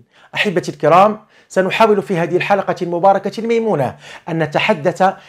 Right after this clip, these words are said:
عن السبعة الذين يظلهم الله في ظله يوم لا ظل إلا ظله. على رأسهم إمام عادل. ومن كنقولوا الإمام العادل ماشي بالضروري يكون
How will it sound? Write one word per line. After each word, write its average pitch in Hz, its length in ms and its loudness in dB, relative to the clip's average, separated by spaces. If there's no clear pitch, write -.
عن 170 300 2
السبعة 175 640 2
الذين 170 600 2
يظلهم 180 800 0
الله 180 380 2
في 185 180 -2
ظله 208 340 4
يوم 190 260 8
لا 143 140 6
ظل 113 220 0
إلا 107 240 -2
ظله. 107 260 -8
على 180 220 8
رأسهم 240 480 4
إمام 160 380 4
عادل. 120 340 4
ومن 185 160 0
كنقولوا 220 380 6
الإمام 214 360 4
العادل 254 420 6
ماشي - 160 -6
بالضروري 226 380 6
يكون 214 260 2